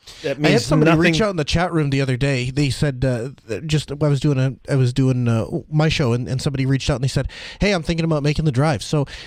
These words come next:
Speaker 2: there are some people that are interested in
Speaker 1: Really?
Speaker 2: coming up. Yeah,
Speaker 1: Yeah.
Speaker 2: I don't, I mean, of course you don't have to. You can hang out with us virtually.
Speaker 1: Right.
Speaker 2: We'll probably have the Mumble Room open. Obviously, the phone lines will be open. And, um,
Speaker 1: Some of the guru stuff that you're handling that I have know nothing about.
Speaker 2: Yeah, right. I'll be, we'll be pushing, we'll be making ones and zeros move.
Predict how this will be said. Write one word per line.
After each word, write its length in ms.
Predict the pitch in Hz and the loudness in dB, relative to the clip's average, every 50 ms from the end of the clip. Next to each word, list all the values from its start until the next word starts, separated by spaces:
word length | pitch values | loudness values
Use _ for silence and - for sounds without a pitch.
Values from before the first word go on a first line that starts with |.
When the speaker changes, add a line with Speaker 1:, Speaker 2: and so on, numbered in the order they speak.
| - - - | -20 -14 -4
Speaker 2:
there 200 | 147 156 156 156 170 | 0 0 2 2 2
are 100 | 220 240 | 2 0
some 160 | - 269 226 | 0 -2 0
people 260 | 226 233 226 233 226 | 0 2 2 2 2
that 80 | 214 175 | 4 2
are 80 | 170 170 | 2 2
interested 340 | 190 180 - 185 165 175 156 | 0 -2 0 0 0 0 0
in 60 | 151 | 2
Speaker 1:
Really? 180 | 180 240 277 254 | 4 4 4 4
Speaker 2:
coming 100 | 247 175 | 4 2
up. 180 | 185 180 - 170 | 0 0 0 2
Yeah, 160 | 175 208 202 | 2 4 4
Speaker 1:
Yeah. 80 | - | 2
Speaker 2:
I 20 | 185 | 2
don't, 240 | 208 208 196 - 214 | 0 0 -2 -2 -2
I 40 | |
mean, 120 | 208 226 220 | -2 0 -2
of 100 | 226 - | -2 -2
course 160 | 262 240 - | -2 -2 -2
you 60 | 220 | -2
don't 160 | 180 131 - | -4 -4 -2
have 200 | - 196 214 - - | -2 -2 -2 -2 0
to. 60 | 139 | 0
You 100 | 123 123 | 0 0
can 100 | - 123 | 2 2
hang 160 | 143 151 151 | 2 2 0
out 80 | 156 135 | -2 -2
with 100 | 135 135 | -4 -6
us 80 | 120 | -6
virtually. 560 | 104 107 143 175 180 - - 135 104 104 143 170 160 | -4 -2 0 0 0 -2 -4 -6 -6 -6 -6 0 2
Speaker 1:
Right. 240 | 160 139 120 117 - | 2 2 2 0 -6
Speaker 2:
We'll 100 | - 185 | -2 0
probably 240 | - - 170 156 156 | 2 2 2 2 2
have 100 | 160 151 | 0 0
the 60 | 160 | 0
Mumble 280 | 135 120 127 135 135 151 | 0 0 0 2 2 2
Room 140 | 147 147 143 | 2 2 2
open. 240 | 139 143 - 160 139 | 2 2 0 0 0
Obviously, 320 | 120 117 131 143 135 - | -2 -2 -2 -2 -2 -2
the 80 | - 127 | -2 -2
phone 240 | - - 127 123 139 | -2 0 0 0 0
lines 220 | 139 139 139 135 - | 0 0 0 -2 -2
will 60 | 135 | -2
be 140 | 135 139 135 | 0 2 2
open. 320 | 131 131 - 139 139 139 - - - - _ _ _ _ - | 2 2 0 -2 -2 -4 -8 -14 -20 -20 _ _ _ _ -2
And, 340 | 135 131 131 127 127 120 123 | 0 0 0 0 0 0 0
um, 340 | 127 117 117 107 107 104 104 - _ | 0 2 0 0 -2 -4 -8 -8 _
Speaker 1:
Some 180 | - - 226 240 | 0 2 2 4
of 40 | 226 | 4
the 60 | 202 | 2
guru 340 | 151 139 196 202 190 170 160 | 2 4 4 6 6 6 4
stuff 280 | 139 - - 156 139 - - | 2 2 0 0 0 0 0
that 140 | 147 143 135 | -2 0 2
you're 200 | 156 156 147 123 | 4 4 4 4
handling 420 | 143 147 139 135 131 127 127 127 | 2 2 0 0 0 -2 -2 -2
that 100 | 131 127 | 0 0
I 120 | 127 123 | 0 0
have 120 | 123 135 127 | 0 0 0
know 120 | 127 127 127 | 0 0 0
nothing 300 | 127 127 113 131 120 117 | 0 -2 -2 -4 -6 -6
about. 340 | 110 110 110 98 95 87 - - | -6 -6 -8 -8 -10 -12 -8 -2
Speaker 2:
Yeah, 240 | 170 180 165 120 104 | 0 0 0 0 -2
right. 300 | 127 151 139 110 92 - - _ _ _ - | -2 0 0 -2 -2 -6 -12 _ _ _ -2
I'll 100 | 160 165 | -2 0
be, 140 | 190 185 - | -2 -4 -6
we'll 220 | 170 165 185 180 | -4 -2 0 0
be 120 | 175 208 190 | 0 0 0
pushing, 440 | - - 196 - - 196 190 160 - | 0 0 0 -2 -4 -4 -6 -6 -4
we'll 160 | 156 156 156 | -2 0 0
be 140 | 151 156 147 | 2 2 2
making 320 | 147 147 156 - 165 156 | 2 0 0 0 0 0
ones 240 | 147 151 151 143 139 | 0 2 0 0 0
and 100 | 147 127 | 0 0
zeros 340 | 123 135 131 127 123 117 117 | 2 2 2 2 2 2 2
move. 440 | 131 131 123 127 131 127 - - | 2 2 2 2 2 0 -2 -6